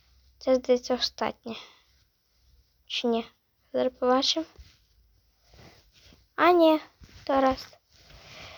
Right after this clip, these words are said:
Всім пока. До наступного ролику.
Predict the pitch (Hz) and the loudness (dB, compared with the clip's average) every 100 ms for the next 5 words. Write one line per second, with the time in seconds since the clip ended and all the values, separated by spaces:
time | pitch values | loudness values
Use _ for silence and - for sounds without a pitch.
0 | - - - - 311 320 269 - 277 302 | -20 -18 -8 2 2 2 -10 2 2 2
1 | - - - 269 269 - 294 - 269 254 | -2 -18 -4 0 0 -2 -6 -2 0 2
2 | 254 262 294 294 269 | 6 8 6 4 0